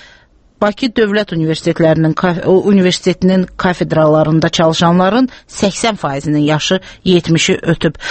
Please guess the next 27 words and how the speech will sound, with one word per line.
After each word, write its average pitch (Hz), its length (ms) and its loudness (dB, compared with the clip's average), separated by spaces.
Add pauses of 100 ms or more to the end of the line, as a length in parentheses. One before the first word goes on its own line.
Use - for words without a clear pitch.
(240)
Hər 262 160 2
halda 240 240 0
Asif 196 280 -4
Cahangirov 185 520 0
bu 180 240 2
statistikanı 180 720 -2
şübhə - 160 -2
altına 151 300 0
alır. 175 260 0 (320)
Dinləyicimiz 262 640 2
Əli 202 240 0
müəllim 170 320 0
isə 220 160 -2
yazır 170 480 0
ki, 233 160 0 (320)
təkcə 277 460 0
ali 196 340 0
təhsil 240 400 -2
müəssisələrində 165 800 0
mi 160 80 2
kadrlar 151 640 0
qocalıb? 156 480 0 (340)
Azərbaycanın 220 640 0
ictimai 175 400 0
siyasi 156 400 0
həyatında 165 560 2
ümumiliklə, 165 960 0